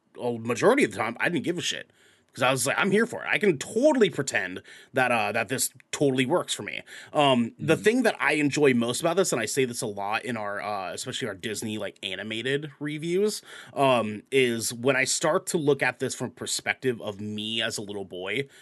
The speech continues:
Speaker 1: like, if I was, like, ten years old watching this, if I was, like, six years old watching this, I would have fucking lost my shit to this movie, dude.
Speaker 2: Oh, yeah, one hundred percent.
Speaker 1: This, this is a fucking good movie for kids, man. <laughs> Like,
Speaker 2: Yeah, if I,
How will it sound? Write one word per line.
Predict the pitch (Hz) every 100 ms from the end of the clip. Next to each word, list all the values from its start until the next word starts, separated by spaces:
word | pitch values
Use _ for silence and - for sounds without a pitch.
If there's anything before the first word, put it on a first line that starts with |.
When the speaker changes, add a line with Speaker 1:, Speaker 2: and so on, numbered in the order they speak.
| - _
Speaker 1:
like, | 127 120
if | 113 - -
I | 113 110 117 139 143 _ _
was, | 117 120
like, | 117 104
ten | - 127 117
years | 113 110
old | 107
watching | 101 80 -
this, | 117 127 139
if | 69 - -
I | 101 101 110 127
was, | 117 110
like, | 101 _ _
six | - - -
years | 120 120
old | 131
watching | 120 113 165
this, | 165 180 - - - - - _
I | 135 160
would | 208 151
have | 98
fucking | - - 160 139 147 107
lost | 107 123 131 107
my |
shit | 90 - - 110
to | -
this | 95 87
movie, | 101 90 82
dude. | 87 85 - _ -
Speaker 2:
Oh, | 156
yeah, | 131 120 135 - -
one | 127
hundred | 123 202 113
percent. | 120 117 110
Speaker 1:
This, | 196 240
this |
is | 180 135
a | 95
fucking | - - - 165 151 147 120
good | 127 127
movie | 120 131 120 107
for | 110 101
kids, | - 107 98 95
man. | 98 98 98
<laughs> |
Like, | 117 139 113
Speaker 2:
Yeah, | - - 190
if | 127 120
I, | 156